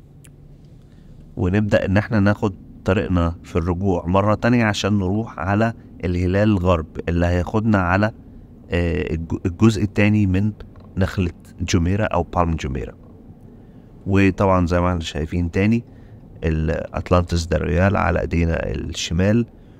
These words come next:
وطبعًا اللي على ايدينا اليمين ده المية، دي مية ال-، البحر. الجو اليوم ده كان، آه، زي ما قلت قبل كده كان شوية هوا،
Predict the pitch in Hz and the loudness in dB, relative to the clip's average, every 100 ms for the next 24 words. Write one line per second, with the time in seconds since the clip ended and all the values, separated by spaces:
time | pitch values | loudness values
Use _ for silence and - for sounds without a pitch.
0 | - - 87 87 107 120 117 76 90 87 | -20 -12 -6 0 2 4 2 2 2 2
1 | 85 85 113 123 110 98 117 127 127 127 | 2 0 2 2 0 0 2 0 2 0
2 | 117 87 87 82 80 82 98 107 92 80 | 0 -2 0 0 0 0 4 4 4 2
3 | 80 80 87 92 92 95 - 80 80 78 | -2 -2 0 2 4 2 0 0 0 -2
4 | - 82 85 - - - - - - - | -2 0 0 -2 -16 -20 -20 -20 -20 -20
5 | - - - - - - - - - - | -20 -20 -20 -20 -20 -20 -20 -20 -20 -20
6 | - - - - - - - - - - | -20 -20 -20 -20 -20 -20 -20 -20 -20 -20
7 | - - - - - - - - - 90 | -20 -20 -20 -20 -20 -20 -20 -6 2 2
8 | 85 85 82 82 80 78 101 101 101 104 | 4 2 2 0 -2 0 2 4 4 4
9 | 104 101 92 85 85 82 80 80 80 82 | 2 2 0 2 2 0 0 0 0 0
10 | 90 98 78 92 104 - - - - 80 | 0 2 2 2 0 -8 -8 -6 -2 0
11 | 82 - 104 110 110 - 87 80 78 78 | 0 2 2 4 2 0 0 2 2 0
12 | 69 - 92 98 98 92 82 78 90 98 | -2 -2 0 2 2 2 0 0 2 4
13 | 120 | 4